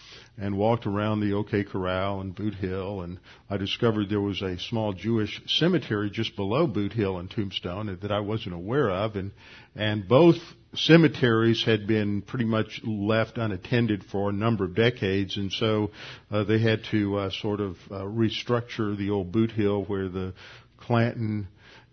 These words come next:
gang's buried and the McLaury brothers are buried, who were killed at the, uh, gunfight at the OK Corral, and a number of others.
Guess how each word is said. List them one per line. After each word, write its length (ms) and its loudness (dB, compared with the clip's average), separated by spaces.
gang's 420 4
buried 640 0
and 160 -2
the 60 -2
McLaury 580 0
brothers 380 -4
are 60 -8
buried, 420 -4
who 100 -8
were 140 -10
killed 340 -4
at 120 -10
the, 220 -6
uh, 120 -6
gunfight 520 -4
at 80 -8
the 140 -6
OK 320 -6
Corral, 640 -4
and 80 -8
a 140 -12
number 320 4
of 80 -2
others. 420 0